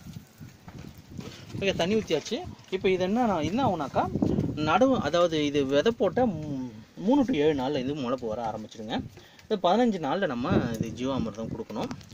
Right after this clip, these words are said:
இப்போ அந்த செ-, இப்போ வளர்ந்த செடி எப்படி இருக்குதுன்னு சொல்லிட்டு பார்க்கலாம் வாங்க. Okay viewers, இப்போ நம்ம விதை போட்டாச்சு. இப்போ இது வந்து செடி வந்து பார்த்தீங்கன்னா மூணு to ஏழு நாள்ல முளைப்பு வந்துரும் இந்த வெள்ளரி செடி. அப்போ என்ன ஆகும்னா,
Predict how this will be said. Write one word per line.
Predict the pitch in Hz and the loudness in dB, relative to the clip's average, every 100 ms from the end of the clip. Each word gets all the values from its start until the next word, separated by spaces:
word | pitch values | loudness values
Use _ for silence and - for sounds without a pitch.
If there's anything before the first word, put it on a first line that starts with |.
| - - - | -20 -20 -12
இப்போ | - 202 208 | -4 0 0
அந்த | 160 | 0
செ-, | 131 160 143 131 123 117 117 | -2 0 4 4 2 -2 -6
இப்போ | 139 147 | -6 -2
வளர்ந்த | 139 139 175 175 | 0 2 0 -2
செடி | 147 139 127 | -2 -2 -2
எப்படி | 117 120 | -2 -4
இருக்குதுன்னு | 117 110 113 | -6 -8 -10
சொல்லிட்டு | 117 107 135 | -10 -10 -6
பார்க்கலாம் | 110 104 113 220 403 - - - | -6 -4 -4 -4 -6 -20 -20 -12
வாங்க. | 113 113 381 _ _ _ _ _ _ _ _ - - - - - - - - - | -8 -8 -8 _ _ _ _ _ _ _ _ -20 -20 -20 -20 -20 -20 -20 -20 2
Okay | 208 208 | 6 8
viewers, | 156 135 - - | 8 6 2 0
இப்போ | 147 175 | 2 2
நம்ம | 151 135 127 | 2 2 2
விதை | 135 170 | 2 2
போட்டாச்சு. | 143 113 - 220 240 170 | 0 0 0 -2 -2 -4
இப்போ | 175 180 135 | -2 0 -2
இது | 123 127 | -4 -4
வந்து | 143 160 120 107 107 - | -2 -2 -2 -6 -8 -2
செடி | 151 185 | -2 0
வந்து | 135 131 | -4 -4
பார்த்தீங்கன்னா | 123 120 120 175 131 104 101 | -6 -6 -6 -6 -6 -10 -8
மூணு | 151 185 | -8 -6
to | 139 226 131 113 107 - - - - - | -4 -2 -4 -8 -12 -16 -20 -20 -12 -2
ஏழு | 151 131 | 0 0
நாள்ல | 147 127 | 0 0
முளைப்பு | 113 113 110 | -2 -6 -8
வந்துரும் | 101 107 - - - - | -10 -14 -16 -20 -20 -12
இந்த | 110 107 104 | -8 -4 -4
வெள்ளரி | 110 113 107 | -4 -6 -6
செடி. | 113 135 - - - - - | -8 -10 -10 -20 -20 -20 -16
அப்போ | 123 127 123 | -8 -4 -4
என்ன | 127 170 | -4 -6
ஆகும்னா, | 123 113 | -8 -8